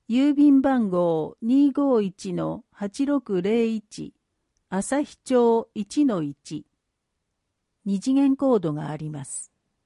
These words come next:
平和のモニュメント、樹木。写真が三枚あります。一枚目、藤沢市核兵器廃絶平和都市宣言碑。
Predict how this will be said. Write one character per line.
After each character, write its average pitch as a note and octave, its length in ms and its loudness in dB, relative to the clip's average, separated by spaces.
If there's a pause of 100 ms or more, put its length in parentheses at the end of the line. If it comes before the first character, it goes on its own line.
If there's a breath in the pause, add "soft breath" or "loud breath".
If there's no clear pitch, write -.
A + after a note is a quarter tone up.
(1300)
平 D4+ 320 2
和 D4 140 4
の C4+ 260 2
モ C4 180 4
ニ C#4+ 120 6
ュ C4 40 4
メ G3 160 -2
ン E3+ 140 -6
ト、 D#3+ 420 -6
樹 A3+ 220 0
木。 F3 500 -2 (1400)
写 G#3+ 220 -6
真 C#4+ 220 2
が C#4 120 2
三 C4+ 280 2
枚 E3 220 -4
あ D#3+ 80 -6
り D#3 140 -2
ま D#3 140 -6
す。 - 280 -16 (1040)
一 B3+ 240 -4
枚 A#3+ 240 2
目、 G3 280 -6 (760)
藤 C4+ 320 0
沢 C#4 320 2
市 F#3+ 380 -8
核 G#3 240 -8
兵 D4 340 -2
器 F3 260 -8
廃 A#3 280 -2
絶 G#3+ 600 -4
平 C4+ 360 0
和 C4 160 0
都 A3 180 -4
市 - 160 -10
宣 C4 400 0
言 A#3 300 -4
碑。 - 320 -18